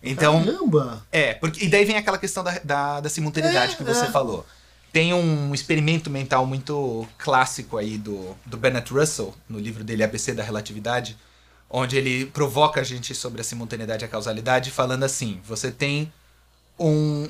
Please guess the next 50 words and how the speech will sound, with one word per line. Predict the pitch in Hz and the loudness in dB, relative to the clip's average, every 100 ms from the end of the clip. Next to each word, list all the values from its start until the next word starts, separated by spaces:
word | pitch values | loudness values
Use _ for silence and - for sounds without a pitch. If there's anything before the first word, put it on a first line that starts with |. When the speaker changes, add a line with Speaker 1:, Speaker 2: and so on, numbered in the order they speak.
| 156 | -2
Speaker 1:
trem | 196 180 202 220 - | 2 2 2 -2 -6
andando | 160 160 143 143 156 - _ _ _ _ _ _ _ _ _ _ | -4 0 0 0 -4 -8 _ _ _ _ _ _ _ _ _ _
e | 160 | 0
dentro | 147 185 208 165 | 2 2 2 0
desse | 175 185 | 0 -2
trem | - 160 170 | -2 -2 0
acontecem | 175 175 160 156 151 156 170 170 - _ | -4 -4 -2 2 2 2 -4 -6 -10 _
dois | 131 175 202 | 0 2 4
eventos. | 139 107 - | 2 -2 -4
Na | 123 | 0
verdade, | 156 165 196 | 4 4 4
um | |
dentro | 202 196 175 | 4 2 -2
do | 160 | -6
trem | 185 | -6
e | 185 | -6
um | |
fora. | - 117 90 90 - _ _ _ _ - | -6 -6 -6 -8 -16 _ _ _ _ 0
Dentro | 160 202 202 | 2 2 2
do | 196 | 0
trem | - 170 165 | 0 0 0
você | 156 160 | -2 -4
tem | 165 | -4
um | 156 | -4
assassinato | 147 160 233 165 175 208 - - _ _ _ _ _ _ - | -4 -4 0 2 2 0 -10 -16 _ _ _ _ _ _ -6
e | 170 | -2
fora | 180 185 202 | 6 6 6
do | 185 | 0
trem | 180 170 185 | -2 -4 -2
você | 160 160 | -4 -6
tem, | 151 147 139 117 98 | -4 -4 -4 -6 -8
não | 127 | -4
lembro | 151 156 123 | 0 0 -2
o | |
que | - 117 | -10 -12
que | 113 | -10
era | 98 | -8
exatamente, | 107 101 104 104 | -8 -8 -10 -8
mas | 160 | -4
Speaker 2:
Uma | - | 0
Speaker 1:
era | |
um | - | 4
Speaker 2:
festa. | 151 | 6
Speaker 1:
barulho | 147 180 160 | 8 6 6
muito | 131 143 | 2 0
Speaker 2:
Uhum. | 156 | 0
Speaker 1:
grande, | 165 160 - | 0 -2 -10
aqui, | 113 95 | -14 -12
um | 90 113 | -12 -8
estouro. | 127 - 170 135 | -6 4 6 6